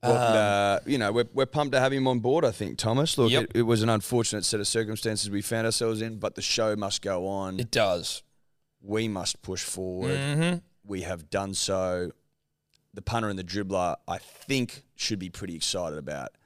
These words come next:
Speaker 1: this little addition.
Speaker 2: Oh, God,
Speaker 1: Given
Speaker 2: yeah.
Speaker 1: there was a chorus of fucking
Speaker 2: Calls for it.
Speaker 1: That's right. That's right. So he
Speaker 2: Um,
Speaker 1: comes on.
Speaker 2: He comes on,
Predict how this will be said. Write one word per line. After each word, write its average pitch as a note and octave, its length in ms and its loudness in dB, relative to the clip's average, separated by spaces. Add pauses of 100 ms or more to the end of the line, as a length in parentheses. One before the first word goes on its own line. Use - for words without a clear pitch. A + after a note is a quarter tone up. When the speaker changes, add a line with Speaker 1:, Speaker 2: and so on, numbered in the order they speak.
(140)
Speaker 1:
this F2 260 -6
little D2+ 220 -10
addition. A#1+ 520 -12
Speaker 2:
Oh, F#3+ 140 4
God, C3 220 2
Speaker 1:
Given C3 200 2
Speaker 2:
yeah. A#2+ 40 2
Speaker 1:
there A2+ 120 4
was G#2 140 -2
a G2 80 -4
chorus A2+ 640 2
of E2+ 100 -6
fucking C#2+ 640 -8 (160)
Speaker 2:
Calls A#2+ 420 4
for - 320 -6
it. - 120 -8
Speaker 1:
That's F#2 220 -8
right. A#1+ 120 -6 (680)
That's C#3+ 220 0
right. A#2+ 220 4 (400)
So B2+ 100 6
he C3 120 6
Speaker 2:
Um, C3+ 80 4
Speaker 1:
comes D#3 240 4
on. D3+ 300 4
Speaker 2:
He D3+ 120 2
comes E3+ 280 4
on, D#3+ 360 4